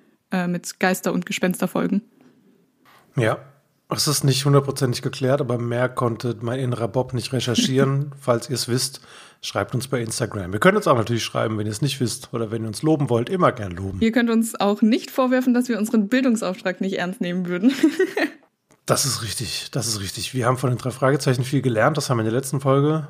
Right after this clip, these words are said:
Speaker 2: schon herausgefunden. Jetzt wollen wir auch, äh, an euch etwas von Wissen weitergeben, was wir uns jetzt erwerben. In dieser Folge, sie ist pickepacke voll, das sage ich jetzt schon. Ich freue mich riesig auf die Folge. Äh, ich habe immer Bock, tatsächlich, es macht wahnsinnig viel Spaß. Ich hoffe, das kann man hören. Es macht richtig viel Spaß,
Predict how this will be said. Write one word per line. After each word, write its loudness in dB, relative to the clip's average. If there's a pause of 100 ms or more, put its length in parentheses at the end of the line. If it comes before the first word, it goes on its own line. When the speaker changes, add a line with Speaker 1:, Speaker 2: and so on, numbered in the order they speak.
Speaker 2:
schon -6
herausgefunden. -2
Jetzt -2
wollen 0
wir 0
auch, 0
äh, -2
an 0
euch 2
etwas -2
von -4
Wissen -2 (460)
weitergeben, -2
was -4
wir 2
uns -4
jetzt -2
erwerben. 0 (460)
In 0
dieser 4
Folge, 6
sie 2
ist 0
pickepacke 2
voll, 0
das -4
sage 4
ich -2
jetzt 0
schon. 2
Ich -6
freue -2
mich -2
riesig 0
auf -2
die -2
Folge. 2
Äh, -2
ich -4
habe -2
immer 4
Bock, 2
tatsächlich, -2
es -8
macht -4
wahnsinnig -2
viel -4
Spaß. 0
Ich -8
hoffe, -2
das -4
kann 0
man 2
hören. 4
Es -8
macht -4
richtig -6
viel -8
Spaß, 0